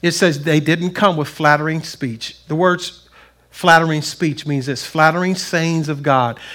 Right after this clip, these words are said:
Have you ever been around some people who are Christians who flatter with even the word of God? Kinda try to sweeten it a little bit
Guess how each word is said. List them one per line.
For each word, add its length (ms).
Have 140
you 60
ever 140
been 180
around 320
some 880
people 420
who 140
are 80
Christians 600
who 140
flatter 560
with 600
even 300
the 80
word 180
of 80
God? 260
Kinda 340
try 220
to 120
sweeten 460
it 60
a 20
little 200
bit 320